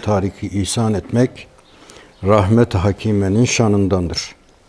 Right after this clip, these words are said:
İfadesi Mesnevi Nuriye'de geçiyor.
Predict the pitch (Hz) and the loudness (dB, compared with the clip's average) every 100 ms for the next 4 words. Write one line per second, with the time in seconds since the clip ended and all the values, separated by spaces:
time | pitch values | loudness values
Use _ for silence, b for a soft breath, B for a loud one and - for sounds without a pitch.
0 | _ _ _ b b b b b - 113 | _ _ _ b b b b b -6 -2
1 | 127 120 110 107 143 120 107 - 120 113 | 2 4 4 2 2 2 2 0 0 2
2 | 101 98 101 104 127 117 98 - 87 - | 2 2 2 2 2 2 0 -4 -8 -8